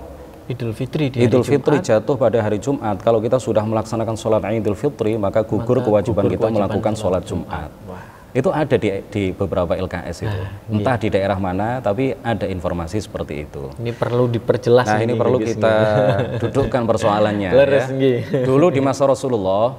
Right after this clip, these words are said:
Speaker 2: Shallallahu Alaihi Wasallam,
Speaker 1: Allahumma sholli alaihi.
Speaker 2: ada yang disebut dengan, eh, orang-orang yang tinggal di Madinah, di kota,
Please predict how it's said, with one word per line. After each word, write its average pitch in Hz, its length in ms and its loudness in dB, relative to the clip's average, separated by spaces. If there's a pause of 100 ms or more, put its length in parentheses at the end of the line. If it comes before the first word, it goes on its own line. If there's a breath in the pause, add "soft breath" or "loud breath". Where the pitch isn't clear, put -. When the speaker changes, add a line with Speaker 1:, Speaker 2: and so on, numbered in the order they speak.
Speaker 2:
Shallallahu 107 600 2
Alaihi 95 340 -2
Wasallam, 87 460 0
Speaker 1:
Allahumma 123 340 4
sholli 107 240 -8
alaihi. 104 380 -8 (320)
Speaker 2:
ada 131 160 2
yang 160 160 4
disebut 127 400 0
dengan, 135 560 0 (560)
eh, 120 480 4 (240)
orang-orang 131 800 2 (400)
yang 117 400 2
tinggal 117 400 4
di 107 80 -2
Madinah, 95 480 -2
di 107 80 -4
kota, 90 480 0